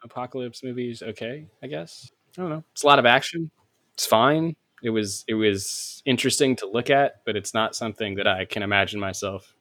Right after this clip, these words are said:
revisiting. There's not a lot of, um, not a lot going on, I guess, that I would, that I would watch it again. I could maybe see recommending it to somebody. Like, this falls, this falls under the provision of the two wherein I wouldn't rewatch it,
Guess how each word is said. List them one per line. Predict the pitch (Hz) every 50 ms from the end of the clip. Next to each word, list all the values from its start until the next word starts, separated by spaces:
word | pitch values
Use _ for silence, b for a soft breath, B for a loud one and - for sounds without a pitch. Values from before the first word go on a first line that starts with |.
| _ _ _ _ -
revisiting. | 113 104 95 104 101 101 120 113 120 120 120 117 113 _ _ _ _
There's | 110 104 - -
not | 107 98 98
a | 98
lot | 95 98 98 95 98
of, | 95 92 92 92 95
um, | 95 92 90 90 87 92 - _ _ _ _ _ -
not | 104 95
a |
lot | 95 98 87 -
going | 104 101 101 101
on, | 98 95
I | 95
guess, | 98 101 95 - - -
that | 101 104
I | 98
would, | 101 101 98 107 _ _ _ _ _ _ _ _
that | - - 101
I | 98
would | 101 98
watch | 101 98 - -
it | - 101
again. | 95 98 110 110 _ _ _ _ _ _ _ - -
I | 123 117
could | - 131 110
maybe | 117 120 120 120 117
see | - - 127 120 117 117 113 110 110 - _ -
recommending | 127 113 - - 117 113 110 110 120 120 120
it | 123 - - _ _ -
to | 120
somebody. | - 131 123 123 127 135 135 139 - _ _ _ _ _ _ _ -
Like, | 117 120 - -
this | 131 143 139 -
falls, | - 143 139 135 135 120 - -
this | 123 131 - -
falls | 131 123 120 113
under | 123 117 110 107 101
the | 98 107 101 95 95 -
provision | - 131 113 110 110 110 107 107 104 101 98 98 101 B B B B B B B B
of | 110 101 92 90
the | 101
two | 101 - - - 117 113 110 104 98 98
wherein | 95 101 98 101 101 101 101 101 98 92 87
I | - 95 104 98 95
wouldn't | 92 92 98 104 113 117 120 117 110 -
rewatch | 120 120 110 110 104 104 101 104 107 - -
it, | 117 110 107 - -